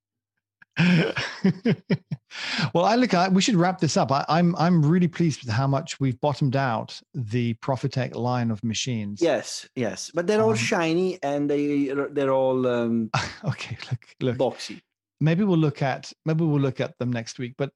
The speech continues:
Speaker 1: I mean, I, I, on the Profitex, on the Profitex, I'm in two minds as to whether to really cover it or not. I mean, I,
Speaker 2: How
Speaker 1: I
Speaker 2: expensive are they?
Speaker 1: Well, the thing is, there's not a hu-, there's not so much of a difference between the Profitex and the E C Ms.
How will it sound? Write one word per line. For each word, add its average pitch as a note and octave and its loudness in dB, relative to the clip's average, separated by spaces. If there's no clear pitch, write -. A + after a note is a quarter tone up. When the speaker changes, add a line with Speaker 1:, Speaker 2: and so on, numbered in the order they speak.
Speaker 1:
I C#3+ 0
mean, C#3+ 0
I, C#3 0
I, - -12
on D3 -2
the F3 0
Profitex, B2 -6
on D#3 -8
the D#3+ -6
Profitex, D#3 -8
I'm G#3+ -2
in A3 0
two G#3 -2
minds D#3+ 2
as A2+ -6
to B2+ -6
whether B2 -2
to A#2 -12
really B2 -4
cover C#3 -6
it A#2+ -4
or A#2 -4
not. A2 -8
I D3 0
mean, D3 2
I, D#3 0
Speaker 2:
How D3+ 4
Speaker 1:
I D3 2
Speaker 2:
expensive B2+ -4
are E2+ -6
they? C2+ -16
Speaker 1:
Well, A#3 0
the G3 0
thing C#4 0
is, B3 2
there's F#3+ 2
not A#3 4
a C#3 6
hu-, - -10
there's - -6
not B3 -4
so - -2
much G3+ 0
of - -10
a D3 0
difference F3+ -2
between C3+ -2
the C3 -2
Profitex - -4
and C3+ 0
the A#2+ -6
E C#3 -4
C C#3 -2
Ms. A3 0